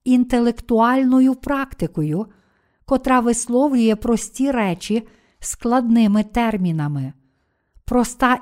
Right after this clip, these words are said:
ідея у визначенні філософів перетворюється на незрозуміле метафізичне поняття,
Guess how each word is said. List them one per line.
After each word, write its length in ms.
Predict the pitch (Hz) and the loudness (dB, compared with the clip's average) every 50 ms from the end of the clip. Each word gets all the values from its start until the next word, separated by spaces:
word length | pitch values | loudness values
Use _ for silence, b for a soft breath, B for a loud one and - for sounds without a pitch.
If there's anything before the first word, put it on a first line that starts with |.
| - | -4
ідея 680 | - 220 214 185 190 226 254 277 254 202 175 165 175 190 b b b b b b b b | -4 -4 -2 -2 -2 -2 0 0 0 0 0 0 -2 -4 b b b b b b b b
у 180 | - 240 247 | -2 -2 0
визначенні 840 | 233 240 254 269 254 247 240 240 233 - - 254 233 233 226 226 220 | 2 4 2 2 2 2 0 0 0 -2 -2 0 2 4 4 2 2
філософів 1000 | - - 233 220 226 233 254 269 262 - - 190 180 - 196 202 226 226 b b b b b b b b b b | 0 0 0 2 4 4 2 2 2 0 -2 -4 -2 -2 -2 -2 -2 -4 b b b b b b b b b b
перетворюється 1120 | - 247 254 262 254 254 233 247 269 269 254 262 254 247 247 247 - - - 247 233 233 233 b b b b b b b | 0 2 4 2 2 2 2 2 4 4 4 4 4 2 0 -2 -6 -4 -2 -2 -2 -2 -6 b b b b b b b
на 380 | 220 220 233 240 240 233 226 220 - - | -2 0 2 2 2 2 0 0 -2 0
незрозуміле 1300 | 214 233 240 247 233 220 214 226 240 226 202 202 208 214 208 220 247 285 285 240 190 175 170 185 190 b b b b b b b b - | 2 2 4 2 2 2 2 2 2 0 0 0 0 2 4 4 4 4 4 4 2 2 0 -2 -4 b b b b b b b b -2
метафізичне 1120 | 214 233 247 240 240 247 254 240 240 - 277 277 254 233 214 196 185 190 - - 214 208 | 0 2 2 2 2 2 2 0 2 0 -2 -2 0 0 0 0 0 -2 -4 -2 -2 0
поняття, 800 | 202 214 240 240 233 240 254 254 254 247 254 - 175 151 147 151 | 0 0 2 2 2 2 2 2 0 -2 -4 -8 -8 -8 -8 -8